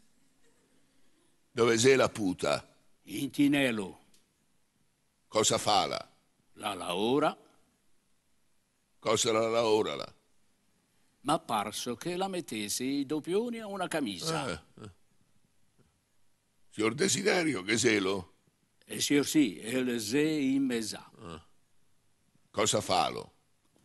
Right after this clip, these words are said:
Speaker 2: A mi ho visto che el scriveva.
Speaker 1: E, e, e il puto?
Speaker 2: El se in mesa cosa pare?
Speaker 1: Eh. Scrivelo.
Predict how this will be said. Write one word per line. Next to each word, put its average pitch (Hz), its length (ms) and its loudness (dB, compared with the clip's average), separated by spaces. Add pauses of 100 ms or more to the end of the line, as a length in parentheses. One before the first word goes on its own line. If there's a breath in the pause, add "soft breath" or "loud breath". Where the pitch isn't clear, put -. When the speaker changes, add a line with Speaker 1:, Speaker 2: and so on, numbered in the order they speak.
(340 soft breath)
Speaker 2:
A - 260 -14
mi 123 580 2
ho 104 200 -2
visto 120 680 -2 (260 soft breath)
che 110 200 -4
el 127 260 0
scriveva. 110 1040 -4 (840)
Speaker 1:
E, 92 240 -4
e, 95 80 -4
e 101 240 -2
il 107 120 -2
puto? 160 720 6 (760)
Speaker 2:
El 135 260 4
se 143 200 2
in 175 120 6
mesa 135 360 2
cosa 160 320 -2
pare? 92 380 -4
Speaker 1:
Eh. 82 140 -8 (1300)
Scrivelo. 104 920 0